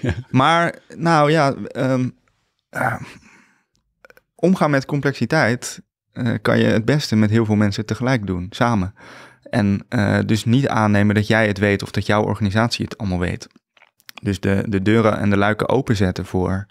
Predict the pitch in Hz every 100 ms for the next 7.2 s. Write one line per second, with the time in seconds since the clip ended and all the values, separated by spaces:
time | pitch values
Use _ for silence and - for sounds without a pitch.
0 | - - - - _ - 101 107 101 101
1 | 92 - - - 143 - - 107 104 98
2 | 98 - 98 92 98 - - - - 101
3 | 104 107 98 92 95 95 101 98 95 95
4 | 101 101 101 101 98 - 107 95 104 107
5 | 104 101 98 - 107 104 107 104 101 120
6 | - - - - - - _ 123 113 110
7 | 110